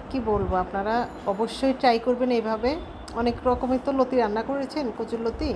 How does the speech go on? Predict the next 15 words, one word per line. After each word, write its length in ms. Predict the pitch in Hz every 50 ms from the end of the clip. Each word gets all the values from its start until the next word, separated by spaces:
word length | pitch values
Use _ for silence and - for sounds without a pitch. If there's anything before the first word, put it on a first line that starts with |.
| - - - - - - - - - - -
তো 60 | 233 226 208 220 -
পাঙ্গাস 280 | 269 254 262 285 269 - 277
মাছ 140 | 277 269 226
দিয়ে 220 | 220 254 247 254 262
এইভাবে 260 | 254 226 220 226 240
ট্রাই 220 | 240 - 247 233 -
করবেন। 320 | - 247 233 247 277 302 320 -
পাঙ্গাস 280 | - 254 233 233 220 - -
মাছটা 200 | 233 220 - - 262
একটু 160 | 254 - 269 269
তেলতেলা 400 | - 262 247 233 240 240 233 226
মাছ 200 | 220 220 220 214 - -
তো, 100 | - 320 240 180 - 151 175
লতিটা 360 | 208 220 214 - 226 - 233
কিন্তু 300 | 208 - 233 226 202 240